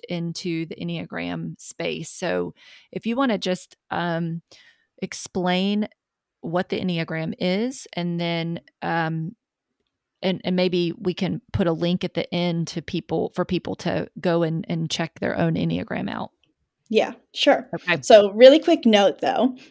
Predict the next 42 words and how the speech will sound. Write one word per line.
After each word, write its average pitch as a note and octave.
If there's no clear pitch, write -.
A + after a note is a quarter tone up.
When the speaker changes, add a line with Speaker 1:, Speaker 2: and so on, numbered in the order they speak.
Speaker 2:
for A3
people, G3+
because G#3
I G3+
wanna G#3+
say G#3+
that -
this G#3+
too, A3
that G3+
I A3+
mistyped C#4
myself, A3
um, E3+
twice, -
uh, A#3
for B3+
the B3+
Enneagram. C4
And A#3+
I A#3
finally C4+
got A#3+
my A#3
test A3+
right, G#3
my A3
type G#3+
right, A3+
when G#3+
I G#3
had G3+
my G3
sister G#3
and G#3+
my G3
mom G3+
do A3
it -
with G3+
me. C4+
So, A#3